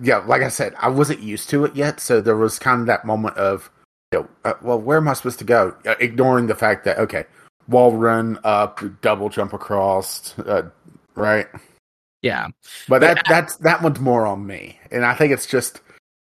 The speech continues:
Speaker 1: maybe, uh, dropping you in a little too much at the very beginning.
Speaker 2: Yeah.
Speaker 1: Be-
Speaker 2: The, the first level, I, I will say, I, I, I'm not quite finished with my point, but I will say that first level,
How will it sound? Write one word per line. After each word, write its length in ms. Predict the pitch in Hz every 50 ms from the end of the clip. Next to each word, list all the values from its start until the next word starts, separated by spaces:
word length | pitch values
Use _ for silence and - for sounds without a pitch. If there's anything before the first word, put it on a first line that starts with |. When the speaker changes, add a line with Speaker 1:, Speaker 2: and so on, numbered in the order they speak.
| _ _ _ _ _ _ _ _ _ _ _ _ _ _ _
Speaker 1:
maybe, 400 | 135 143 160 156 185 185 156 151
uh, 300 | - 139 131 117 117 113 113 - - - _ _ _ _ _
dropping 320 | - 135 123 127 - 127 123
you 160 | 127 127 127
in 260 | 127 123 120 120 110
a 100 | 90 107
little 420 | 107 107 113 117 120 110 101 - - _ _ _ _ _
too 220 | - - - 117 117
much 240 | 127 143 139 - 143
at 60 | 120
the 80 | 135
very 220 | 123 131 139 143 139
beginning. 400 | 139 135 - 151 151 170 180 175 - _ _ _ _ _ _ _ -
Speaker 2:
Yeah. 340 | 151 160 - 147 147 143
Speaker 1:
Be- 200 | 127 123 135 - - _ _ _ _ _ _ _ _ - - _ _ _ _ _ _ _ _ _ _ _
Speaker 2:
The, 240 | 165 165 165 156 143
the 160 | 151 170 175
first 340 | - - 226 233 - - 180
level, 500 | 170 165 160 156 151 147 147 147 147 - _ _ _ _ _ _ _ _ _ _ _ _ _ _ _ _ _ _
I, 180 | 139 143 147 110
I 140 | 80 135 147
will 140 | 147 143
say, 200 | 127 - 117 101
I, 220 | 95 92 80 92 120
I, 280 | 110 - - 120 117 - _ _ _ _ _ _ -
I'm 80 | 120 123
not 200 | 123 117 - -
quite 440 | - - - 131 127 120 104 -
finished 260 | - 120 113 110 - -
with 60 | 107
my 100 | 104 104
point, 260 | - - 104 95 -
but 100 | 98 110
I 60 | 110
will 140 | 113 117 113
say 200 | - - 113 107
that 200 | 98 110 107 -
first 360 | - - 160 170 185 - -
level, 500 | 135 127 131 139 135 143 139 139 143 139